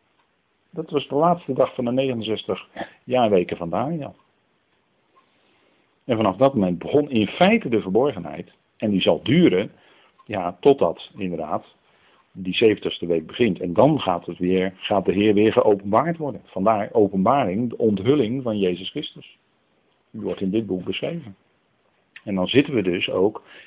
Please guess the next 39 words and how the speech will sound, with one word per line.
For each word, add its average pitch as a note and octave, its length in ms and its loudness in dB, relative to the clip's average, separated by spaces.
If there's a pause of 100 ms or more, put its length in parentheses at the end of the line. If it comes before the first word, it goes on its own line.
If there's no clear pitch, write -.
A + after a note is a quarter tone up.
(140)
in D#3 260 4
die A#2 200 2
zeventigste A#2+ 640 0
jaarweek F2+ 460 -2
van F#2 120 -10
Daniel. A#2+ 360 -6
Dat E2+ 100 -10
heeft G#2 180 -4
daar - 100 -4
alles B2+ 260 -4
mee F#2 160 -6
te - 120 -16
maken. A#2+ 380 -12 (840)
Maar C3+ 180 -2
er G#2+ 100 -2
is G2+ 120 0
een A#2+ 240 -4
tijdsonderbreking, G#2+ 1000 0
zit F#2+ 120 -6
daartussen. F2 420 -6
Tussen A2 260 -8
die F#2+ 100 -2
negenenzestigste A2+ 760 -2
en A#2+ 80 -6
die G#2 100 -6
zeventigste - 540 -2
week. A2+ 180 2 (300)
Dat C3+ 100 0
is A#2 60 -10
de B2+ 60 0
hele C#3 200 2
tijd A2 240 -2
van G#2 140 -4
de F2 60 -2
verborgenheid, A#2 640 -6
van G#2 120 -8
het G2 140 -4
geheimenis. A2 580 -8 (2000)
Waarin G2 400 0